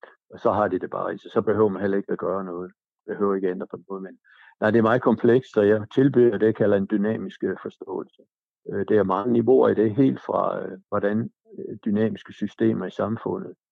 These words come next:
påvirker andre systemer, og i til sidst ender vi nede i individet, og helt, jeg ender faktisk helt inde i, øh, i cellen. Så, så det her simpelthen fra samfund til celle.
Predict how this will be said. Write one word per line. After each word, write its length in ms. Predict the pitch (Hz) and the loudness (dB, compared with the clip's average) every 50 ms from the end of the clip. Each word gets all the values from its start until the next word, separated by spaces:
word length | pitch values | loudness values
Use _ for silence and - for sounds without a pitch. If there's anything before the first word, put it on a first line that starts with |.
| _ - - | _ -4 0
påvirker 680 | 110 110 110 107 101 101 104 107 101 92 90 87 - _ _ - - | 0 0 2 2 0 2 2 2 0 -2 -4 -4 -10 _ _ -8 -4
andre 180 | 107 110 - | -2 -2 -2
systemer, 720 | - - - 101 - - 101 98 - - - 85 104 107 _ _ | -2 -4 -6 -8 -4 -4 -4 -2 -4 -6 -8 -12 -14 -16 _ _
og 320 | - 98 92 90 92 - - - | -4 -2 -2 -2 -2 -6 -14 -16
i 100 | - 110 | -16 -14
til 200 | - - 107 101 | -12 -12 -12 -8
sidst 340 | - - 120 117 - - - | -2 -2 -2 -2 -2 -2 -2
ender 220 | 101 101 104 110 104 | 0 2 2 0 0
vi 140 | 95 95 | -2 -4
nede 360 | 92 92 98 101 104 107 - - | -4 -2 -2 -2 0 -2 -2 -4
i 120 | 92 92 | -4 -8
individet, 460 | 92 90 87 90 90 101 104 101 - 90 | -8 -8 -8 -6 -2 -2 -2 -2 -2 -6
og 80 | 76 - - | -6 -4 -2
helt, 160 | 113 113 - - - - - | -2 -2 -4 -6 -14 -6 0
jeg 100 | 113 117 | 2 2
ender 220 | 110 - 104 123 117 | 4 4 4 2 2
faktisk 420 | - 104 98 - - - - - | 4 2 0 0 -4 -14 -6 0
helt 200 | - 127 113 98 | 2 2 2 2
inde 300 | 101 104 110 120 117 101 _ _ _ _ _ _ - | 2 0 0 0 -2 -4 _ _ _ _ _ _ -6
i, 220 | - 98 98 95 | -2 0 2 4
øh, 240 | 95 92 92 98 - | 4 4 2 2 0
i 80 | - 95 - - | -4 -10 -8 0
cellen. 420 | - 107 104 120 135 139 131 120 - _ _ _ _ _ _ _ _ _ _ _ | 2 4 6 6 6 4 2 -2 -6 _ _ _ _ _ _ _ _ _ _ _
Så, 120 | - 98 95 | -2 -2 0
så 160 | - 117 101 | 2 2 2
det 120 | 104 98 | 2 4
her 140 | 107 110 107 | 4 4 4
simpelthen 340 | - - 127 113 123 131 - | 4 4 4 4 4 4 2
fra 140 | - 107 - | 0 -2 -2
samfund 460 | - - 110 113 117 - 110 117 117 | 2 2 2 2 2 2 0 0 0
til 140 | - 107 101 | -4 -8 -8
celle. 440 | - - 101 101 101 113 120 104 | -4 -2 0 2 2 2 0 -2